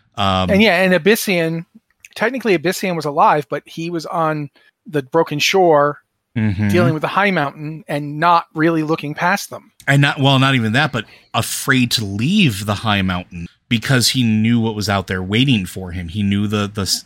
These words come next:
Speaker 1: the, the madness that consumed his father. So, like, there's, he can't, he can't do anything about it.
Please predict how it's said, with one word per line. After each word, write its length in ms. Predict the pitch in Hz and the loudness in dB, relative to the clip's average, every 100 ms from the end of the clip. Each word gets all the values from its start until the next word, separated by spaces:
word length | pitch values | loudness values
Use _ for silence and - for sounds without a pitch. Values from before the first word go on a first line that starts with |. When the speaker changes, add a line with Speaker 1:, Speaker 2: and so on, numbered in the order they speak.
| 107 | -6
Speaker 1:
the, 380 | 104 98 95 90 - - _ | -4 -2 -4 -6 -12 -20 _
the 80 | 110 | 0
madness 480 | 107 104 117 110 - | 2 4 2 0 -2
that 180 | 107 - | -4 -6
consumed 380 | 98 - 101 | -4 -2 -2
his 120 | 87 - | -4 -4
father. 540 | 113 160 90 67 - _ _ | -2 0 -2 -8 -20 _ _
So, 240 | - 107 | -6 -2
like, 240 | 107 98 - - - _ - | -2 -2 -6 -18 -20 _ -2
there's, 260 | 113 98 - - | 0 -2 -8 -16
he 180 | - 120 | -6 -6
can't, 500 | - - 135 113 - | -4 -2 0 -2 -6
he 200 | - 107 | -12 -10
can't 500 | - - 123 139 101 | -8 -2 -2 -2 -4
do 220 | 110 95 | -4 -4
anything 480 | 95 95 87 95 90 | -4 -6 -4 -6 -8
about 380 | 87 87 82 | -10 -10 -10
it. 120 | 80 | -14